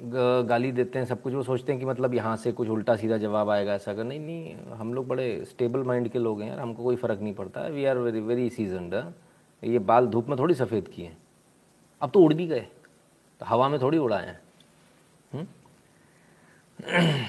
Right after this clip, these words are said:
अरे, अरे, गुस्सा मत हुआ करो, आप लोग क्यों टेंशन लेते हो? मैं हूँ ना आप लोगों की तरफ से जवाब देने, सारे जवाब आप लोग, आप लोगों की तरफ से दे रहा हूँ ना,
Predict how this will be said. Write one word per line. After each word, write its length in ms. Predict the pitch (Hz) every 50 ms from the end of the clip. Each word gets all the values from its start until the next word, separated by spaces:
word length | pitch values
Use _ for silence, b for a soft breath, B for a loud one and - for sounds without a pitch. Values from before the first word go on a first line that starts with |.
| B B B B B B B B B _ _ -
अरे, 180 | 139 160 180
अरे, 140 | 156 117 117
गुस्सा 380 | 104 117 131 127 - - 254 254
मत 200 | 220 151 123 -
हुआ 200 | 98 95 92 90
करो, 260 | 85 104 104 - 202
आप 180 | 214 - 208
लोग 160 | 233 233 - -
क्यों 140 | 254 262
टेंशन 340 | 233 220 190 165 - - 143
लेते 280 | 131 113 104 - - 110
हो? 60 | 104
मैं 100 | 123 139
हूँ 220 | 123 113 143 185
ना 140 | 208 214 226
आप 100 | 233 214
लोगों 160 | 214 220 220
की 60 | 214 214
तरफ 160 | 196 214 185
से 80 | 196
जवाब 260 | 185 170 165 160 160 151
देने, 160 | 156 151 135
सारे 220 | - 143 139 160
जवाब 260 | 151 151 147 147 139
आप 100 | 143 139
लोग, 100 | 139 143
आप 140 | 139 135 123
लोगों 120 | 143 143 143
की 60 | 139
तरफ 180 | 131 139 131
से 80 | 123 131
दे 180 | 104 98 110 120
रहा 100 | 110 92
हूँ 140 | 87 92
ना, 120 | 92 -